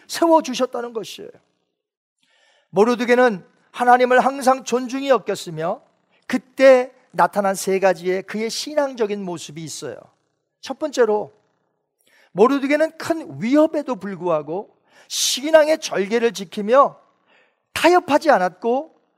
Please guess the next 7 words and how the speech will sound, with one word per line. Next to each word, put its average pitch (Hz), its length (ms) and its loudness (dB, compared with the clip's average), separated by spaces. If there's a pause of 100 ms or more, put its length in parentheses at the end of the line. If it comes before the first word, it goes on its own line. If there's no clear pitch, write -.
(120)
굴복하지 302 600 2
않았다는 196 500 0
것이에요. 156 360 -10 (500)
바로 285 320 2
모르드게의 285 960 0 (180)
그 311 180 -10
장점이에요. 240 680 -8